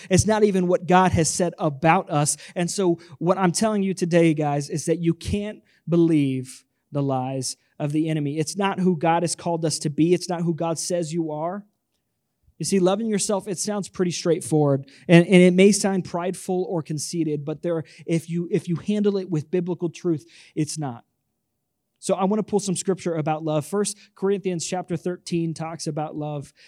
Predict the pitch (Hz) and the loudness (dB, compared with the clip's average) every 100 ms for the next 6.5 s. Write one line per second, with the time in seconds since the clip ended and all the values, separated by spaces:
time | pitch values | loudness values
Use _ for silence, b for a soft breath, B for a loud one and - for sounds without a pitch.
0 | b b 156 160 147 160 202 - - 170 | b b 0 0 0 -2 -2 -4 -4 -2
1 | 160 156 147 151 143 135 147 135 127 - | -2 -4 -4 -4 -4 -4 -6 -6 -6 -8
2 | - b b b 170 147 - 165 151 139 | -12 b b b -4 -2 -2 -2 -4 -6
3 | - _ _ _ _ _ _ _ _ _ | -10 _ _ _ _ _ _ _ _ _
4 | _ _ 165 180 160 151 - 170 175 160 | _ _ 2 6 6 4 0 -2 -2 -2
5 | 156 156 139 170 202 185 202 151 170 165 | 2 2 6 8 8 6 6 4 2 -4
6 | 170 151 170 202 196 | -4 2 4 4 0